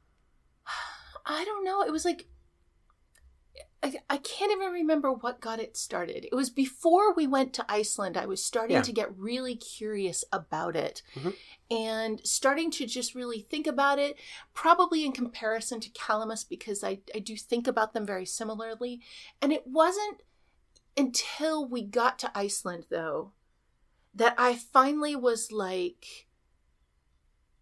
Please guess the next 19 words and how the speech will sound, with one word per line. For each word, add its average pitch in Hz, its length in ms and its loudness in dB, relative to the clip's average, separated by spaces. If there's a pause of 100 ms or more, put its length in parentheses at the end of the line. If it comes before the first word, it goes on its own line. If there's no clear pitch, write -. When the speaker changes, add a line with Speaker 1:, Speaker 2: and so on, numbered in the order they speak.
(380)
Speaker 1:
I 226 120 -4
truly 262 800 0 (180)
understood 208 1040 6
this 175 260 0
plant. - 580 -10
I 190 100 2
just, 208 440 -2 (680)
it, 262 240 -6
it 247 220 -6
was 247 140 0
just 262 180 -2
one 294 320 6
of 370 60 2
those 269 220 4
moments 226 420 4
where 185 120 2
I 180 120 0 (200)
felt 202 280 4
like, 170 540 0